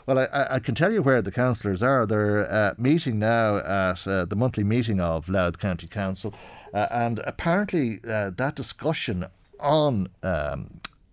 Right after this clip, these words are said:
the, uh, or the, the motion, uh, that was withdrawn from the council. I suppose that's the, the, the, the, the, uh, main issue here that's relating to that motion. But, uh, uh, the Freedom of Information Act, uh, the Local Government Act, uh,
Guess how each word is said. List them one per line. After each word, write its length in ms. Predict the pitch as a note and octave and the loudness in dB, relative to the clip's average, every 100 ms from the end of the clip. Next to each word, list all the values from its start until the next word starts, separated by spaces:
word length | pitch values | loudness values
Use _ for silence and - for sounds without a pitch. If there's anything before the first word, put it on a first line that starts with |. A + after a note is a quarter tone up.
| - | -10
the, 760 | B2+ A2 G2 E2+ E2 D#2+ D2+ - - - - _ - - | -4 -2 -2 -4 -6 -8 -8 -12 -18 -20 -20 _ -8 0
uh, 320 | F#2 D#2+ C#2 F2+ - | 0 0 -2 -8 -4
or 360 | A2+ G#2 F#2 E2+ | 2 4 4 2
the, 180 | F#2 E2+ | 0 0
the 100 | F#2 | 2
motion, 500 | A#2+ C#3 - C#2+ G1+ | 4 4 0 -6 -4
uh, 260 | D2+ C2 F2+ | -6 -6 -6
that 160 | F2 D#2 - | -4 -4 -4
was 240 | D#2+ E2 | -6 -4
withdrawn 580 | F2+ - - G#2+ G#2+ F2+ | -4 -6 2 4 4 2
from 340 | - E2+ D2+ D2 - - - - | 0 0 0 -4 -12 -20 -20 -12
the 80 | - | -2
council. 220 | G#2 F#2 | 2 2
I 20 | |
suppose 220 | F2+ C#3+ A#2+ | 2 2 2
that's 200 | G#2 - | 0 0
the, 260 | F#2+ D2 - | 0 0 -2
the, 140 | E2+ | -4
the, 180 | D2 D#2 | -2 -2
the, 220 | D#2 E2 D2+ D#2 D#2 D2+ - - | 0 -2 0 -2 -2 -4 -10 -10
the, 100 | C#2 | -4
uh, 140 | D2+ | -2
main 600 | C#2+ G2 A2 A2 G2 E2 - | 2 4 4 2 2 0 -2
issue 360 | G2 G2+ F#2+ D#2+ | -2 -2 0 0
here 220 | F#2 F2 | 2 2
that's 360 | D#2+ D#2 - - - | 0 -2 -6 -16 -6
relating 440 | E2 F2+ G#2 - E2 | 0 2 2 0 -2
to 60 | |
that 140 | E2+ E2+ | 0 0
motion. 240 | F2 E2+ - - - | -2 -2 -10 -14 -2
But, 140 | G2+ | 0
uh, 240 | F2 F#2 - | 2 0 0
uh, 80 | F#2+ | 0
the 100 | F#2 | 2
Freedom 260 | A2 F#2+ | 2 0
of 100 | E2 | -2
Information 800 | - G2 G2 - F#2 F#2+ - F#2+ | -2 0 0 0 -2 0 0 2
Act, 320 | G#2 G2 - F#2+ | 4 2 0 2
uh, 240 | E2+ E2 | 2 2
the 100 | E2+ | 0
Local 220 | F2 D#2+ | -2 0
Government 340 | F2+ F2 F#2+ F#2+ | -2 2 2 2
Act, 340 | F#2 F#2 - | 2 0 -2
uh, 120 | C#2+ | -6